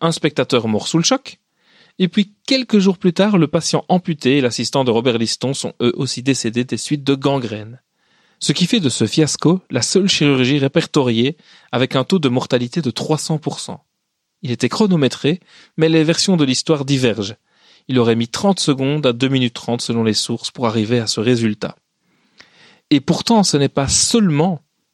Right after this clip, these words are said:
cela qui a fait entrer Robert Liston dans la légende. En mille huit cent quarante-sept, suite à des extractions dentaires faites sous éther, il a réalisé une amputation de jambe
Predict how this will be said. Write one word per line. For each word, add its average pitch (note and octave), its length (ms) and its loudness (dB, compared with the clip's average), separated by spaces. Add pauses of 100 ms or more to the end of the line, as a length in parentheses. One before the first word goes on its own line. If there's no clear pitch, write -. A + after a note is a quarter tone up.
cela B2+ 220 0
qui - 100 -4
a G#2+ 60 0
fait - 160 -6
entrer A2 240 -4
Robert B2 320 0
Liston A#2+ 300 -2
dans A#2+ 80 0
la A2 100 2
légende. G#2+ 500 0 (460)
En A2+ 140 0
mille E3+ 160 4
huit D3 80 0
cent - 160 -2
quarante-sept, A2 640 -4 (400)
suite - 400 -2
à A#2+ 80 -2
des A2+ 180 2
extractions - 560 -2
dentaires A#2+ 460 0
faites - 180 -2
sous D#3+ 300 0
éther, A#2+ 520 -4 (460)
il B2+ 140 0
a A#2+ 80 0
réalisé D#3 460 4
une C#3 120 2
amputation D#3+ 540 0
de C#3 100 4
jambe C#3 400 0